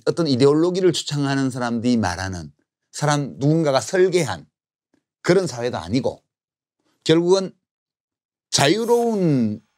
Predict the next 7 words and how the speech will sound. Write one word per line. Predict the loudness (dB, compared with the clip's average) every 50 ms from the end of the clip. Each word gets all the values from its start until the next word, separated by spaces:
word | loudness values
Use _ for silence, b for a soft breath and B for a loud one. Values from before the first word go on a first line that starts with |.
| _ _ _ _ _ _ _ _ _ 0
인간들이 | 2 2 4 2 2 2 0 0 0 0 0 0 0 -2 -2 -4 -10 _ _ _ _ _ _ _ _ _ _ _ _ _ _ _ _ _ _ _ _ _ _ _ _ _ _ _ _ _ _ _ _ _ _ _ _ _ _ _ _ _
모여 | _ 2 2 2 2 0
사는 | -4 -8 -10 -10 -10 -10 -12 -16 -20 _ _ _ _ _ _ _ _ _
그런 | 0 0 0 0 0
상태를 | -2 -2 0 0 -2 0
바란 | -4 -4 -2 -2 -2 0 -2
거죠. | -2 -4 -6 -10 -14